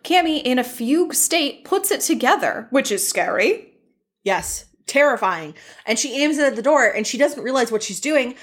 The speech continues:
Speaker 2: until she's already got this gun in her hands. And she's like, "Oh, crap." So then she freaks out, drops the gun, and runs. And then the first person to catch her is Doctor Steve. And she turns around and turns on him and chokes him out.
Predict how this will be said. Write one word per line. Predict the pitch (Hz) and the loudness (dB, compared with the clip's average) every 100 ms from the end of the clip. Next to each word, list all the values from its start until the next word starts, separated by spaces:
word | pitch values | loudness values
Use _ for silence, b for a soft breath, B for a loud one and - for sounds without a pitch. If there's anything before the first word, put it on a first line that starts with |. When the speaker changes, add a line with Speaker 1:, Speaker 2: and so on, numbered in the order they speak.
| B | B
Speaker 2:
until | - 247 | -10 -4
she's | 233 226 | -2 0
already | 226 226 | 2 2
got | 214 214 | 2 0
this | 202 185 | 0 -2
gun | 233 330 | 2 2
in | 403 | 2
her | 240 196 | 0 -2
hands. | 196 180 196 294 - B B B | -2 -4 -4 -4 -8 B B B
And | 233 220 | 2 2
she's | 254 233 | 0 0
like, | 220 - | 0 0
"Oh, | 220 247 | 0 0
crap." | - 330 262 - | 2 2 2 0
So | 262 | 0
then | 240 247 - | 0 0 -4
she | - 320 | -8 -4
freaks | 403 285 - | -2 -2 0
out, | 285 - | 0 0
drops | 185 233 - | 0 2 0
the | - | -2
gun, | 214 277 269 B B - | 0 0 0 B B -2
and | 247 185 160 | -2 0 0
runs. | 277 339 180 - - - - _ _ _ | 2 2 0 -6 -8 -8 -10 _ _ _
And | - 220 | 0 2
then | 240 | 2
the | 233 | 2
first | 262 311 - | 0 -2 0
person | 311 233 | -2 -2
to | 196 | -4
catch | - 359 - | 0 0 2
her | 233 226 | 0 0
is | 196 | -2
Doctor | 202 208 202 | 2 2 0
Steve. | 170 - 269 226 175 175 b b b | -8 -4 -4 -2 -4 -6 b b b
And | - 190 | -10 -4
she | 277 | -4
turns | 277 277 233 | -2 -4 0
around | 226 202 | 0 0
and | 196 | -4
turns | 320 339 339 | -2 -2 2
on | 247 | 0
him | 220 202 196 | 2 0 -2
and | - 196 | -6 -4
chokes | - 247 226 220 | 0 2 2 2
him | 226 | 2
out. | 233 202 - | 4 4 0